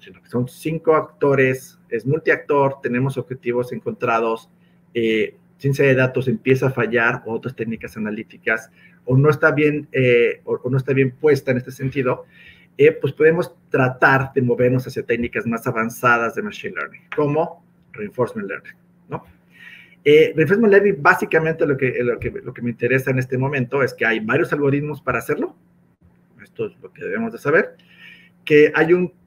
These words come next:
eh, hay un loop cerrado de aprendizaje que es explícito y es continuo. Este, este, este loop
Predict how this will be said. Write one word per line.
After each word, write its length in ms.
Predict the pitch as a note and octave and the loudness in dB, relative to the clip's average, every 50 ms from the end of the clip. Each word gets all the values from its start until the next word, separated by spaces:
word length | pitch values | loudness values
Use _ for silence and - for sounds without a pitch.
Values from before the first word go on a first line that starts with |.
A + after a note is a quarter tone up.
| _ _ - - | _ _ -2 2
eh, 200 | C#3 C#3 C#3 - | 2 2 2 2
hay 120 | C#3+ D3+ D#3 | 0 0 0
un 300 | D#3+ D3+ D3 D3+ D3+ D#3 | 0 0 0 0 2 4
loop 300 | E3+ F3+ F#3+ F#3 - - - _ _ _ _ _ | 6 6 6 4 2 -4 -16 _ _ _ _ _
cerrado 680 | - - - - C3+ B2+ B2+ C3 C#3 D3 D3 D3+ D#3 C#3+ | -20 -14 -2 2 2 4 4 4 4 4 4 4 2 2
de 80 | C#3 | 0
aprendizaje 800 | B2+ B2+ - A#2 G#2+ A2 A2 G#2+ - - C3 B2 B2+ - C3 C3 | -2 -2 -4 -4 -4 -4 -6 -6 -6 -4 -4 -2 -2 -4 -6 -6
que 80 | - A#2 | -6 -6
es 140 | - - | -4 -4
explícito 920 | A#2+ - - - _ - D3 D#3+ D#3 - F#3 E3 - G#3 C4+ D#4 - - - | -6 -6 -6 -12 _ -8 -8 -6 -6 -6 -10 -4 0 0 0 0 -2 -8 -10
y 120 | A#2 A2 A#2+ | -4 -2 -2
es 140 | A#2+ - | -2 -2
continuo. 760 | - C#3+ B2+ B2+ B2+ - - G#3+ F3+ C#3+ C#3+ G#3+ - - - _ _ _ _ _ _ _ _ _ _ _ _ _ _ _ _ _ _ _ _ _ _ _ _ _ _ - - _ _ | -2 -4 -4 -4 -4 -6 -6 -6 -4 -2 -2 -2 -4 -6 -10 _ _ _ _ _ _ _ _ _ _ _ _ _ _ _ _ _ _ _ _ _ _ _ _ _ _ -20 -20 _ _
Este, 400 | - C#3+ C3+ C3+ - D#3+ - - - | 0 0 0 0 -2 -6 -6 -6 -6
este, 280 | - C3 C3 - - C#3 | -4 -4 -4 -4 -4 -4
este 200 | C#3 - D3+ C3+ | 0 2 2 4
loop 360 | C3 C#3 D3+ D#3+ D#3+ - | 6 6 4 4 2 -2